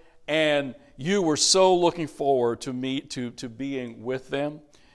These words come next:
We see a level of that excitement in Cornelius and his family when it comes to hearing the message from God that Peter, God's envoy, would be bringing. So actively anticipate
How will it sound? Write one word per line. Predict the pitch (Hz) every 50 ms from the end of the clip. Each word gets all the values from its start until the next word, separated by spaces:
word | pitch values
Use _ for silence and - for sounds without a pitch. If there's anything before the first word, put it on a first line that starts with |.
| _ _ _ _ _ _ _ _ _ _ - - - - - - -
We | 180 160 175
see | 165 - - - - - 269 294 240 160 135 139 -
a | 143 147
level | 156 160 170 196 254 247 240 208 180
of | 147
that | 123 120 113 117
excitement | 113 - - - - 87 90 - - 123 139 - -
in | 120 135
Cornelius | - - 143 147 147 151 175 233 220 147 101 92 -
and | - - 120 120
his | 120 123 -
family | - - 131 139 165 175 147 110 95 101 123
when | 127 131 113 120 120 117
it | 117 123
comes | - - 113 117 123 123 -
to | - 123 113 120 117 - - _ _ _ _ _ _ _ _ _ _ _ _ _ - - - - - - -
hearing | - 175 185 175 139 120 117 127 151 160 -
the | 156 143
message | 135 123 127 120 - - 139
from | - - 151 151
God | 151 170 202 208 165 135
that | 135 139 131 135
Peter, | - 220 247 233 156 120 123 135 131 - - - - - - _ _ _ _ -
God's | 123 147 139 151 156 151
envoy, | - 170 226 277 247 151 127 113 107 107 117 147 151 - - - - -
would | - 139 151 151 135
be | 180 196
bringing. | 180 185 233 277 247 165 147
So | - - 175 175 -
actively | - 220 262 277 269 - 285 254 190 156 131 123 131 - -
anticipate | 151 - - - 320 294 - - 185 - 113 113 117 143